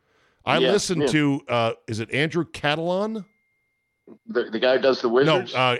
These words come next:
Speaker 1: Ashton Kutcher. No, J-, uh,
Speaker 2: <laughs> Yeah, it's
Speaker 1: Kutcher.
Speaker 2: Ju-, I think it's Justin Kutcher. They, they, they, uh, they call him J K.
Speaker 1: Yeah, yeah, yeah,
Speaker 2: As
Speaker 1: yeah,
Speaker 2: if
Speaker 1: yeah,
Speaker 2: we,
Speaker 1: yeah.
Speaker 2: as if we really know him. Um, but yeah, he's
Speaker 1: Kutcher's okay.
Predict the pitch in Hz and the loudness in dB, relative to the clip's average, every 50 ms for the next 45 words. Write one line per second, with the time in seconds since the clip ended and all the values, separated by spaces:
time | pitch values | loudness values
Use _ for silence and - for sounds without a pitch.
0 | - 135 135 147 143 - - 160 147 131 - - 175 175 - - - 185 190 190 | -2 -2 -2 -2 -4 -6 -8 -8 -8 -8 -6 -4 -6 -4 -4 -2 -2 -2 -2 -2
1 | 185 - 147 131 117 107 98 85 - 123 113 113 113 110 107 101 117 110 110 107 | -4 -4 -2 -2 -2 -2 -4 -6 -6 -4 -2 0 0 0 -2 -2 -4 -2 -2 0
2 | 107 107 101 113 127 127 120 113 107 104 - - 92 - - - - 165 - - | -2 -2 -2 0 0 2 2 2 0 -2 -4 -10 -12 -12 -10 -4 -2 -2 -2 -2
3 | - 196 - _ _ - - 123 123 165 170 143 127 - - - - - 135 143 | -6 -20 -20 _ _ -6 -4 -2 -2 -2 -2 -2 -4 -6 -8 -12 -10 -4 -2 -2
4 | 139 - - - 117 107 98 - - 101 92 - 87 95 117 143 139 127 135 139 | -2 -2 -4 -6 -4 -6 -4 -4 -6 -6 -6 -4 -4 -2 -2 -2 -2 -2 -2 -2
5 | 110 - 131 120 - 120 127 82 85 113 104 - 120 127 117 98 110 117 113 98 | -2 0 -2 -2 -2 -2 -4 -4 -4 -8 -10 -10 -10 -6 -4 0 0 2 0 0
6 | - - - 104 107 120 113 127 120 - 175 156 131 113 98 - 123 131 131 117 | -2 -6 -6 -6 -4 -4 -2 -2 0 2 2 2 2 2 0 0 2 2 0 0
7 | - - - 123 127 135 143 151 147 135 135 131 120 117 113 107 104 101 98 98 | -2 -4 -2 2 2 2 2 2 0 0 2 2 2 2 2 0 0 0 0 0
8 | 101 92 90 - 131 131 127 - - - 139 127 113 131 120 117 123 123 120 117 | 0 0 -2 -2 -2 -2 -4 -4 -2 0 0 0 2 0 2 2 2 2 0 0
9 | 113 113 120 123 120 123 135 139 143 123 113 - - 95 95 95 95 95 95 98 | 0 0 0 0 0 0 0 -2 -4 -6 -10 -12 -8 -6 -6 -4 -4 -6 -6 -8
10 | 92 - - - 110 104 - - 240 - - 202 233 220 202 160 - - - - | -10 -10 -6 -4 -2 -2 0 2 0 0 2 2 2 2 2 0 -2 -8 -14 -8
11 | - - 160 165 160 151 - _ - - - - 156 147 127 104 92 85 82 87 | -2 2 2 4 2 0 -4 _ -16 -14 -6 -2 2 2 2 2 0 -4 -6 -8
12 | 107 131 | -10 -10